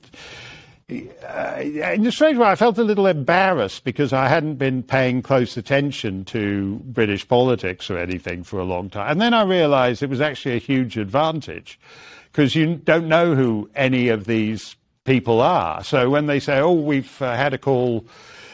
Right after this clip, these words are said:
back from the, uh, Minister of State at the, uh, Department of Transport. He's very eager to come on." I go, "Who?" 'Cause I, like, in my mind's eye, when I'm thinking of the cabinet table in Downing Street, it's still, like,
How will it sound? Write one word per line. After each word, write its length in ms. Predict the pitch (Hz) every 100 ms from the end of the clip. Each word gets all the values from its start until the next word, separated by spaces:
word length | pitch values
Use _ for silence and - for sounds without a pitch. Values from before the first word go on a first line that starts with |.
| -
back 300 | - 143 135
from 220 | - 117
the, 360 | 110 113 113 117
uh, 60 | 110
Minister 500 | 127 123 - 131 110
of 120 | 101
State 680 | - - - 151 143 92 -
at 280 | 90 -
the, 340 | - 104 101 101
uh, 180 | 101 98
Department 440 | 98 135 123 104
of 40 |
Transport. 540 | - 165 190 - 101 85
He's 160 | 95
very 260 | 95 127 123
eager 160 | 113 107
to 80 |
come 240 | 104 123 120
on." 140 | 143
I 180 | 120 127
go, 200 | 143 143
"Who?" 280 | 165 175 147
'Cause 200 | 165 156
I, 200 | 196 185
like, 280 | 196 196 151
in 240 | 180 185
my 240 | 208 247 233
mind's 540 | 214 208 196 165 139
eye, 500 | 175 156 87 80 85 - - - - -
when 200 | - 147
I'm 220 | 165 180 165
thinking 480 | - 185 143 156
of 140 | 135 117
the 80 | -
cabinet 520 | 156 165 156 120 -
table 460 | 131 113 107 101
in 240 | 101 101 95
Downing 480 | 127 139 135 110 98
Street, 460 | - - 80 95
it's 280 | 131 127 -
still, 400 | - 185 170 160
like, 280 | 139 131